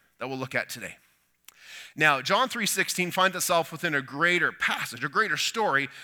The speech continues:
obviously found in the book of John, chapter three, eh, but through verses one through verse twenty-one is the group that we find it in. And now, whenever somebody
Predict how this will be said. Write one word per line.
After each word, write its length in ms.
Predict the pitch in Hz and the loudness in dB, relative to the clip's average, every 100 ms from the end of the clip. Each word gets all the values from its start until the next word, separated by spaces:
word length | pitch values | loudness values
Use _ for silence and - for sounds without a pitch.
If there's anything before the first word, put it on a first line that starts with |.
| - - | -20 -6
obviously 340 | 156 160 151 160 | -2 0 0 0
found 240 | 156 156 | 0 0
in 40 | |
the 60 | 151 | -2
book 160 | 147 208 | -2 -4
of 80 | |
John, 460 | 165 139 120 135 156 - | -2 0 2 0 -2 -8
chapter 400 | - 170 165 180 | 0 2 2 0
three, 400 | 160 - 127 131 139 - - - | -6 -6 -4 -4 -6 -12 -16 -10
eh, 100 | 143 135 | -8 -2
but 220 | 175 - | -4 -4
through 180 | 185 170 | -6 -2
verses 400 | 220 269 202 147 | 0 0 -2 -2
one 460 | 165 196 226 208 - - | 2 2 2 -2 -8 -18
through 220 | - 175 160 | -6 -4 -2
verse 340 | 185 180 - | 0 0 -4
twenty-one 720 | - - 220 160 123 107 107 - - - | -8 -6 -4 -4 -4 -4 -6 -10 -20 -8
is 200 | 156 147 | -4 -2
the 80 | 160 | -2
group 240 | 156 175 | -2 -4
that 100 | 165 | -4
we 100 | 139 | -4
find 320 | 131 170 175 | -2 0 0
it 60 | 131 | -2
in. 220 | 98 92 - _ _ _ _ _ _ - - | -6 -10 -16 _ _ _ _ _ _ -20 -12
And 60 | - | 2
now, 160 | 202 196 | 4 6
whenever 300 | 220 302 320 | 6 4 2
somebody 320 | 285 247 | 0 0